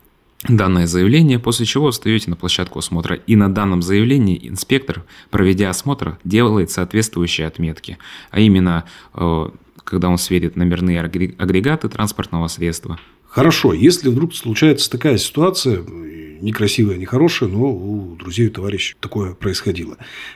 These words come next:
Speaker 2: Когда по какой-то непонятной причине, э, вот эти самые номера агрегатов не совпадают с тем, что указано в П Т С. Либо они, э, там какие-то следы вмешательства, нарушения целостности этих знаков или еще какая-то. Ну, в общем,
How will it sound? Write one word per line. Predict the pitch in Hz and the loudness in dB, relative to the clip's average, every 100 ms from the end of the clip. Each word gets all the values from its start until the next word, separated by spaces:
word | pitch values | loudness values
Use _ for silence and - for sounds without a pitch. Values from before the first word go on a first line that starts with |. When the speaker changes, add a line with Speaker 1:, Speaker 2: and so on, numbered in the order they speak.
| - | -10
Speaker 2:
Когда | - 98 156 180 | -8 2 4 2
по | - 110 | 0 -4
какой-то | 113 127 101 95 | 0 0 0 -4
непонятной | 95 117 110 - 82 | -2 0 0 -2 -10
причине, | 98 - 196 185 165 | -4 -2 0 4 4
э, | 120 104 98 95 - - 107 107 113 104 | 2 -6 -10 -12 -16 -12 -12 -12 -14 -8
вот | 104 107 | -6 0
эти | 107 92 | 0 0
самые | - 107 90 90 90 90 92 | -2 -2 -4 -6 -8 -10 -8
номера | 92 104 104 | 0 0 0
агрегатов | 95 113 156 - 104 | -2 0 0 -2 -6
не | |
совпадают | 98 95 - 101 113 87 | -6 -8 -12 -2 -2 -2
с | |
тем, | - 98 | -6 -8
что | - | -8
указано | 85 82 85 85 | -12 -14 -16 -16
в | - | -12
П | - | -10
Т | - - | -10 -10
С. | - - - - - | -12 -12 -20 -18 0
Либо | 131 131 113 | 4 6 4
они, | 104 107 95 90 95 | 2 0 -2 -8 -14
э, | 107 92 82 87 92 87 - 90 95 | -12 -10 -10 -14 -14 -16 -16 -14 -10
там | 101 | -6
какие-то | 98 101 107 98 | -6 0 -2 0
следы | - 117 120 113 98 87 | -2 4 6 6 4 0
вмешательства, | 90 110 123 156 160 - 156 | 2 2 2 -2 -4 -2 0
нарушения | 151 156 - 156 139 131 120 117 - - | 0 -2 2 4 4 2 0 -2 -8 -2
целостности | 127 101 - 104 110 | 0 0 -2 -6 -6
этих | 101 104 | -2 0
знаков | 110 107 98 - | 2 2 -2 -14
или | 92 85 | -12 -6
еще | 82 151 | -2 -2
какая-то. | - 110 92 139 | -2 -4 0 4
Ну, | 165 | 4
в | |
общем, | 160 | 6